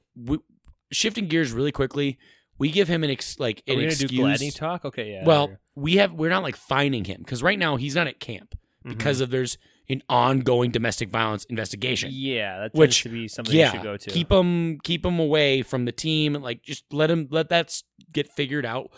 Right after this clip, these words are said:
Speaker 1: What's happening? Whether he's gonna be actually on the roster or not, I don't know. I don't think he will be with all these acquisitions. I think he will be cut. Um,
Speaker 2: It's not looking great.
Speaker 1: No, but ver-, uh, on the flip side,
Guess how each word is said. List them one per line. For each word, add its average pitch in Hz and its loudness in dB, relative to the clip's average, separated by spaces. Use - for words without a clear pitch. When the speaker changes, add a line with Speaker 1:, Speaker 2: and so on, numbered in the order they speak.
Speaker 1:
What's 127 -2
happening? 131 -2
Whether 113 -4
he's 110 -6
gonna 110 -6
be 107 -8
actually 104 -10
on 104 -8
the 95 -10
roster 139 -2
or - -6
not, 135 -6
I 123 0
don't 120 -2
know. 85 -12
I 117 -2
don't 117 -4
think 110 -8
he 101 -10
will 104 -6
be 139 0
with 117 -6
all 107 -6
these 101 -6
acquisitions. 120 -4
I 90 -14
think 92 -16
he 98 -16
will 90 -12
be 92 -20
cut. - -6
Um, 98 -2
Speaker 2:
It's - -12
not 190 -2
looking 147 -4
great. 101 -6
Speaker 1:
No, 135 0
but - 0
ver-, 196 0
uh, 139 0
on 139 2
the 127 0
flip 262 0
side, 110 0